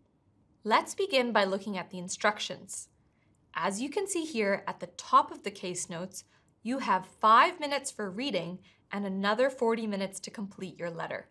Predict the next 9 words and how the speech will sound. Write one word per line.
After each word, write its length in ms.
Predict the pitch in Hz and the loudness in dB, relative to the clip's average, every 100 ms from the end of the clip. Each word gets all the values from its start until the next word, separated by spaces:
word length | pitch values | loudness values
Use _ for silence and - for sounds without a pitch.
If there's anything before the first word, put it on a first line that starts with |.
| _ _ _ _ _ _ _ - | _ _ _ _ _ _ _ -8
You 120 | 240 | -4
can 180 | 247 226 | -4 0
also 360 | 226 370 - 330 | 2 2 2 -4
see 260 | - 226 220 | -4 -4 0
that 240 | 185 - | -2 -2
for 80 | 190 | -4
this 200 | 196 320 | -2 -2
specific 500 | - 240 196 180 180 | -4 -6 -6 -8 -8
task, 460 | - 170 202 - | -2 0 0 -2